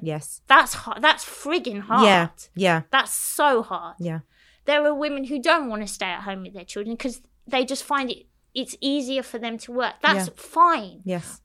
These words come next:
Speaker 2: But I agree with you. I know I had a friend who, when she was pregnant, people were asking her about returning to work, and she said, "But I don't really want to. I want to be at home." And the judgment she felt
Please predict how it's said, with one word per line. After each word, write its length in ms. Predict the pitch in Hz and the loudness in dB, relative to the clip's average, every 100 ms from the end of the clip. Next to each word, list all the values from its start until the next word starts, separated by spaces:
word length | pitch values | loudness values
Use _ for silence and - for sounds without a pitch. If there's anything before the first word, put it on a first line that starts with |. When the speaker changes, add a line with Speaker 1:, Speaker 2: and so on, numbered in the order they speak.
| - | 0
Speaker 2:
But 120 | 277 | 2
I 120 | 277 294 | 4 4
agree 400 | 294 254 320 339 | 2 -2 -2 -2
with 180 | 269 | -2
you. 120 | 214 214 | -6 -2
I 220 | 277 311 | 0 0
know 340 | 294 294 302 254 | 0 0 0 0
I 100 | 269 | 0
had 200 | 262 262 | -2 -4
a 60 | |
friend 420 | 233 - 254 240 240 | -4 -6 -6 -6 -8
who, 300 | - 233 208 | -8 -8 -8
when 220 | 220 262 | -6 -4
she 160 | 269 - | -4 -4
was 200 | 254 247 | -6 -6
pregnant, 540 | - 269 294 214 185 | -6 -6 -6 -8 -14
people 280 | - 277 269 | -8 -8 -4
were 140 | 240 - | -4 0
asking 420 | 254 254 - 226 | -2 -2 -8 -8
her 220 | 214 214 | -8 -8
about 320 | 208 214 208 214 | -4 -2 -2 -2
returning 400 | 208 226 226 220 | -10 -8 -10 -10
to 100 | 240 | -6
work, 240 | 254 233 | -4 -4
and 100 | 240 | -8
she 140 | 233 247 | -10 -12
said, 200 | - 262 | -10 -6
"But 140 | 269 | -2
I 100 | 262 | -2
don't 240 | 277 269 233 | -2 -4 -4
really 220 | 254 247 | -4 -4
want 300 | 262 330 - | -4 -6 -8
to. 320 | - 175 185 _ _ _ _ - | -14 -14 -16 _ _ _ _ -2
I 120 | 254 277 | 2 2
want 280 | 262 262 | 2 -2
to 120 | 233 226 | -4 -4
be 160 | 247 | -4
at 100 | 240 | -4
home." 360 | 226 302 262 220 - | -2 -2 -2 -6 -4
And 140 | 311 392 | -2 -2
the 100 | 440 - | -6 -4
judgment 640 | - 466 554 - 480 294 | 2 2 0 -4 -4 -4
she 200 | - 269 | -6 -6
felt 500 | 226 - 208 185 190 | -8 -6 -6 -6 -10